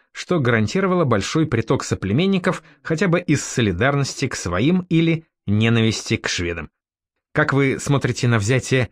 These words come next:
Ревеля?" — не сдавался Плесков. "Там хорошая торговля, жителям северного побережья больше негде продавать свои товары". "У вас несколько устаревшие сведения.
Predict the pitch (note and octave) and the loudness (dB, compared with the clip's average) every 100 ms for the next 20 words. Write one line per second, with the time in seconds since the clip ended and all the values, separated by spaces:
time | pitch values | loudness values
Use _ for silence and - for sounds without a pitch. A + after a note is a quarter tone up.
0 | _ C#3 C#3+ D#3+ G#2+ F#2 D#2 - _ _ | _ 0 2 2 2 -2 -4 -10 _ _
1 | - A2 G2+ G#2 G2 - G#2 A#2+ - - | -2 0 2 0 0 -2 0 0 0 -6
2 | - - _ - A3 - D3+ - A2+ G#2 | -10 -20 _ 0 2 2 2 2 0 0
3 | F#2+ C#3 G3 F3+ D#3+ _ - B2 G#2+ F#3 | 0 2 2 2 0 _ -4 0 2 0
4 | E3 D#3 C#3+ - D3 B2 A2 G#2 F#2+ G2+ | 2 2 2 2 2 2 2 0 0 0
5 | F#2+ A#2 E3+ D3+ D#3 A#2+ C3 - A#2 G#2+ | 0 0 0 2 2 2 0 0 2 4
6 | C3+ D#3 C3+ A#2+ G2+ F2 G2+ - F2+ - | 4 2 2 2 0 0 0 -2 -2 -2
7 | F2+ D#2 C#2+ C2 - _ _ _ _ _ | -2 -6 -8 -10 -16 _ _ _ _ _
8 | _ _ _ _ _ _ - C#3+ G3 - | _ _ _ _ _ _ 0 2 2 2
9 | F#3 G3 - G3 F3 F#3 F3+ - F#3 D#3+ | 2 0 2 0 0 2 0 2 0 2
10 | - - A#2 A#2+ A2+ G#2+ A2 G#2+ | 0 0 0 2 2 4 4 2